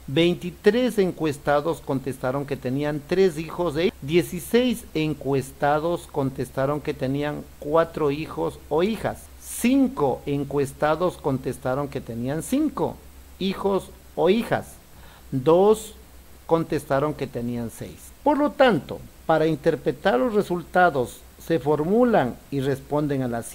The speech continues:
siguientes preguntas. ¿Cuántos hijos o hijas tienen? Respuesta. Las cien parejas de la encuesta tienen entre cero y seis hijas o hijos. Pregunta.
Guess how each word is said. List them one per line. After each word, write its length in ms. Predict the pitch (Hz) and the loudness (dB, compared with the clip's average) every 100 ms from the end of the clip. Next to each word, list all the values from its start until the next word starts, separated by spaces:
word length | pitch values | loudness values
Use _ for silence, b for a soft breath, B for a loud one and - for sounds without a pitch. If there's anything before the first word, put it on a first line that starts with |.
| - | -14
siguientes 540 | 127 139 165 165 151 | -10 -4 -2 -2 -6
preguntas. 580 | - 139 123 127 101 - - | -4 -4 -2 -2 -4 -10 -4
¿Cuántos 840 | 285 320 320 262 - 196 143 143 | 0 0 0 -4 4 4 4 -2
hijos 600 | 185 170 - 170 160 127 | -6 -6 -2 2 2 2
o 100 | 127 | 0
hijas 520 | 135 151 - 139 131 | 0 -4 -4 -4 -4
tienen? 460 | - 180 220 320 320 - - - - - - | 0 4 4 2 -4 -14 -20 -20 -20 -16 -4
Respuesta. 600 | 117 135 - 240 240 113 - - | 0 0 6 6 6 -6 -12 -8
Las 300 | 139 127 123 | -6 -4 -6
cien 600 | - 151 165 185 208 202 | -6 -2 2 4 2 0
parejas 760 | - 147 135 156 156 165 151 | 0 2 2 0 0 0 0
de 80 | 135 | -2
la 80 | 123 | -2
encuesta 760 | 120 117 147 175 180 160 139 | -2 -4 -2 0 0 0 -2
tienen 360 | - 151 147 139 | -2 -2 -2 0
entre 400 | 135 131 - 127 | -2 -2 -4 -8
cero 520 | - 220 247 247 240 - - - | 2 8 8 8 0 -6 -18 -14
y 160 | 156 131 | -10 -4
seis 420 | - 190 190 - - | 2 2 2 -4 -10
hijas 580 | 185 196 - 196 208 190 - | -6 -6 -2 2 2 -2 -6
o 100 | 143 | -2
hijos. 440 | 160 165 110 - - - - - | 0 0 -6 -10 -16 -20 -20 -4
Pregunta. 520 | 160 170 269 262 - | 0 4 4 2 -4